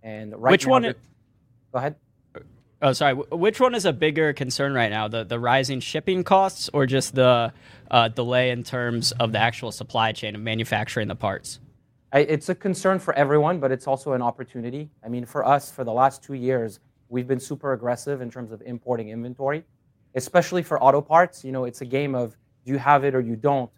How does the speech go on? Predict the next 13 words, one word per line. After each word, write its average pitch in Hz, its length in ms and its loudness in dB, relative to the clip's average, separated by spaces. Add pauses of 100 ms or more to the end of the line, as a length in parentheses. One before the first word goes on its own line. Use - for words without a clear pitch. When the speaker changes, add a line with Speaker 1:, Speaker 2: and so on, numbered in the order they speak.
(340)
Speaker 1:
and 123 140 -4
we 135 100 0
made 143 160 0
a 127 40 2
big 131 280 -6
push 143 200 -6
to 127 60 -10
have 135 280 -2
the 120 100 -10
inventory 117 460 -10
in 101 100 -16
stock. 101 320 -8
So 113 220 -10